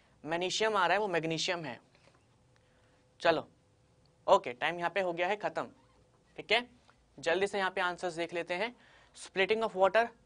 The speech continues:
already हम ये वाला क्वेश्चन कर चुके हैं, inner surface of thylakoid membrane, फिर से समझाने की ज़रूरत नहीं है। normally मैं कह देता हूँ कि ऑक्सीजन इवॉल्विंग कॉम्प्लेक्स जो हमारा पीएस टू के साथ एसोसिएटेड होता है,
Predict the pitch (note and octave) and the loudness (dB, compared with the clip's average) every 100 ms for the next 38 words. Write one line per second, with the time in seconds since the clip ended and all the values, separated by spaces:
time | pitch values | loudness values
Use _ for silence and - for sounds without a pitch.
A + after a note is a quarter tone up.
0 | _ _ - D3+ E3 F3 G#3 F#3+ F#3+ F#3+ | _ _ 2 4 6 4 4 4 4 2
1 | F#3+ F#3 G3 F#3 F3+ F3+ F#3 G#3+ - - | -2 -6 -2 -2 0 -4 -6 -6 -8 -20
2 | - _ E3 F3+ F#3 F#3 E3 F3+ G#3 - | -20 _ -8 -4 -4 -4 -4 -6 -6 -2
3 | D3 D3 D#3 C#3+ B2+ A#2+ A#2 - D#3+ F3+ | -2 -2 -4 -6 -10 -10 -12 -8 -6 -4
4 | F3+ E3+ F3 E3+ E3 E3+ E3+ F3 F3+ A#3 | -6 -4 -4 -4 -4 -4 -6 -10 -12 -16
5 | _ _ _ _ C3+ C#3+ D#3 F3 F3+ E3 | _ _ _ _ -4 -2 -2 -4 -4 -4
6 | D#3+ E3 F#3+ C4 _ _ - - _ F#3+ | -6 -8 -10 -12 _ _ -20 -20 _ -4
7 | G#3 - _ _ D#3 D#3 F3 G3+ - E3+ | -4 -6 _ _ -6 -4 -4 -6 -4 -2
8 | E3 D#3 F3 E3 D3 D3 D3 E3 D3+ C#3 | 0 -2 -4 -6 -8 -6 -8 -6 -4 -2
9 | E3 F3 D3 D3+ - C#3 C#3 D3 - C3 | -4 -4 -6 -6 -8 -6 -4 -4 -6 -8
10 | C3 C#3 C#3+ C#3+ C#3+ F#3+ | -8 -6 -8 -8 -8 -8